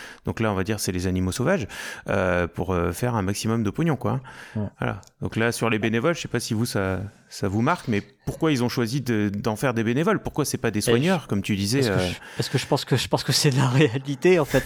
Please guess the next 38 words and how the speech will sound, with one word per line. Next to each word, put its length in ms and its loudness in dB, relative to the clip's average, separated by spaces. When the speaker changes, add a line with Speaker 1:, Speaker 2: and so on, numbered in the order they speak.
Speaker 3:
Je 60 -6
pense 140 0
qu'il 120 2
y 40 0
a 40 -2
beaucoup 260 -2
de, 280 6
beaucoup 240 2
d'associations 560 0
qui 160 0
gravitent 400 2
autour 200 2
des 120 4
zoos 340 2
et 60 -10
qui, 300 2
euh, 40 2
du 100 -4
coup, 160 -4
sont 160 -2
effectivement, 880 2
euh, 400 6
euh, 340 2
celles 240 -2
qui 180 2
réalisent 480 4
les, 420 4
les 120 2
projets 320 -2
de 40 -4
conservation, 580 2
Speaker 1:
Ouais. 60 -4
Speaker 3:
financés, 600 2
du 80 -16
coup, 160 -6
par 160 0
les 120 2
zoos. 260 -4